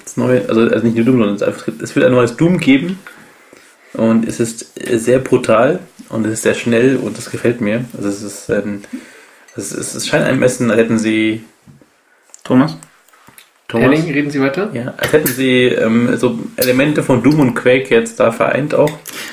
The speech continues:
Speaker 2: Das stimmt, ja. Das ist ein
Speaker 1: Ähm,
Speaker 2: bisschen
Speaker 1: es
Speaker 2: wie
Speaker 1: ist,
Speaker 2: Quake,
Speaker 1: ist
Speaker 2: ne?
Speaker 1: eigentlich sehr schnell wie Quake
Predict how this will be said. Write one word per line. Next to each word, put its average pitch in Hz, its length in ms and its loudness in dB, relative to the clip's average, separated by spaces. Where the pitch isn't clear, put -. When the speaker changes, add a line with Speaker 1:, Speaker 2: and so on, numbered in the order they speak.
Speaker 2:
Das - 80 -8
stimmt, 170 300 2
ja. 131 140 4
Das 151 80 4
ist 143 60 2
ein 139 120 4
Speaker 1:
Ähm, 151 80 4
Speaker 2:
bisschen 160 200 2
Speaker 1:
es 151 60 4
Speaker 2:
wie 143 40 2
Speaker 1:
ist, 135 100 -4
Speaker 2:
Quake, 151 180 2
Speaker 1:
ist 120 80 2
Speaker 2:
ne? 127 60 4
Speaker 1:
eigentlich 113 180 2
sehr 127 180 4
schnell 127 360 2
wie 123 80 2
Quake 143 380 0